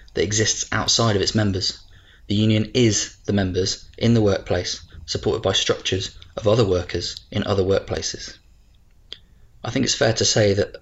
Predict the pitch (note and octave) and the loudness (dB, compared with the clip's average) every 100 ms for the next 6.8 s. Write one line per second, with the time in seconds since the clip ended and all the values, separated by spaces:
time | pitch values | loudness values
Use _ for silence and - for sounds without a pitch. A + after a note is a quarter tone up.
0 | _ - G#2+ G#2 - - A2 A2 - G2+ | _ -4 0 2 0 -2 0 0 -2 -2
1 | F#2+ - G2 G2+ G#2+ - - - G2+ F2+ | -2 -2 0 2 0 0 -4 -4 -4 -4
2 | F2+ F#2 - - - - - - F#2+ A2 | -4 -8 -14 -20 -20 -20 -16 -8 -4 0
3 | A#2+ A#2 G#2+ A2 G2 - - - - G2+ | 0 0 0 0 0 0 -2 -4 -4 -2
4 | G2 - A2+ G2+ - G#2 G2 F#2+ F#2 F#2+ | -4 -4 -2 0 2 0 0 0 0 0
5 | F#2+ A2 G#2 - F2+ - - - G2+ - | 0 0 0 0 -2 -4 -12 -4 -2 0
6 | - G2+ F#2+ G2+ G2+ - F2+ - | 0 0 2 0 -2 -2 -4 -6